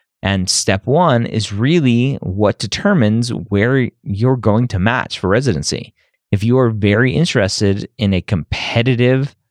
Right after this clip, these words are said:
residency spot, a competitive program, you need to crush step one. And because I was busy working as a personal trainer, I didn't focus as much as I should have and didn't do as well on step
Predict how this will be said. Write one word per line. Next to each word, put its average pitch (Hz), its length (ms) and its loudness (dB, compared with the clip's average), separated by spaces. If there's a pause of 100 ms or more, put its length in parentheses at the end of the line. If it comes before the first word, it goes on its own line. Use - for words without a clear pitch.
(340)
residency 131 560 0
spot, 87 340 -2
a 123 60 0
competitive 110 640 -2
program, 123 640 2 (500)
you 139 320 0
need 156 500 2
to 143 120 -2
crush - 640 -2
step - 400 -2
one. 143 380 0 (500)
And 101 180 0
because 113 300 0
I 123 80 2
was 110 140 0
busy 113 520 2
working 95 800 -2
as 104 180 2
a 90 340 0
personal 98 380 -2
trainer, 117 560 0 (500)
I 104 220 0
didn't 110 420 -2
focus - 380 -2
as 98 140 -2
much 98 240 0
as 107 100 -2
I 107 60 2
should 170 200 0
have 98 380 0
and 98 180 -4
didn't 110 260 -2
do 165 200 2
as 123 100 2
well 92 300 2
on 95 300 0
step - 400 -2